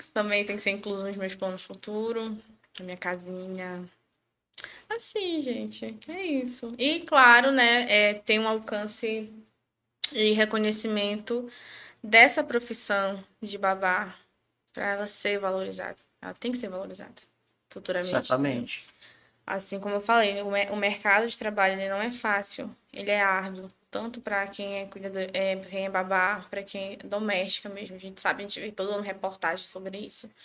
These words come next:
Speaker 1: E eu quero, sim, levantar esse projeto pra justamente, é, as babás serem valo-, valorizadas, né?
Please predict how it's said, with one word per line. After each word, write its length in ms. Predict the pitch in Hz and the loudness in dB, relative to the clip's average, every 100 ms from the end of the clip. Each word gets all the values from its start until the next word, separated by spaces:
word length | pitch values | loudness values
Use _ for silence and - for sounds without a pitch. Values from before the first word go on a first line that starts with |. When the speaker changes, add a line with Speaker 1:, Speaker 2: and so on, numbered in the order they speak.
| - - - - - | -20 -18 -20 -16 -2
Speaker 1:
E 480 | 240 240 254 262 262 _ - - - - | 2 4 4 0 -4 _ -20 -20 -18 0
eu 140 | 269 285 | 2 4
quero, 360 | 294 262 277 | 8 8 8
sim, 240 | 302 - 247 | 2 2 4
levantar 320 | 247 233 233 | 4 2 -2
esse 120 | 220 | -2
projeto 560 | - 226 214 196 202 240 | -2 0 4 4 4 -4
pra 240 | 240 214 | -4 -4
justamente, 800 | 208 208 - 220 202 202 - 214 | -4 -6 -6 -4 -4 -2 -2 -2
é, 840 | 202 202 208 196 196 185 180 185 - _ _ - _ - | -4 -6 -4 -4 -2 0 -2 -2 -8 _ _ -20 _ -8
as 180 | 190 214 | -4 0
babás 340 | 220 208 202 | 2 4 4
serem 220 | 214 202 | 0 -6
valo-, 260 | 208 214 208 - | -4 -6 -6 -8
valorizadas, 720 | 208 220 233 220 208 202 | -4 -4 -4 -6 -8 -10
né? 100 | 196 | -14